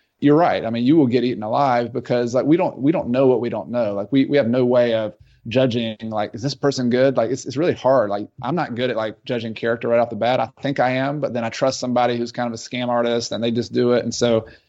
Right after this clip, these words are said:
what I did was we started just asking other investors. Like, we have a local investor club in the upstate of South Carolina where I am. And,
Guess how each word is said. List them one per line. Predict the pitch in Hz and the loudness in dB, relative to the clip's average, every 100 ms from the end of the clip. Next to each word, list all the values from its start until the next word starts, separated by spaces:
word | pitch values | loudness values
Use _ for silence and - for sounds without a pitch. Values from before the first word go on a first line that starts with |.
| _ | _
what | - 135 | -2 2
I | 143 | 2
did | 139 120 110 | 2 -2 -2
was | 117 113 107 | -4 -6 -4
we | 127 | -6
started | - 135 117 104 | -2 0 0 -6
just | 104 | -8
asking | 120 117 - 117 110 104 _ _ _ - | -6 -6 -6 -10 -10 -10 _ _ _ -4
other | 113 113 | -2 0
investors. | 107 110 110 98 92 | -2 -2 -4 -6 -6
Like, | 101 90 | -4 0
we | 117 | 2
have | 110 | 2
a | |
local | 117 127 120 113 | 4 4 2 2
investor | 113 117 120 | 2 2 0
club | - 120 113 | 2 2 2
in | 113 | -2
the | |
upstate | 110 - 117 | -4 -2 -2
of | 110 | 0
South | 110 113 | -2 -2
Carolina | 113 110 113 | -2 -2 -2
where | 110 | 0
I | 110 | 0
am. | 113 113 113 110 | 0 0 -2 -2
And, | 104 | -4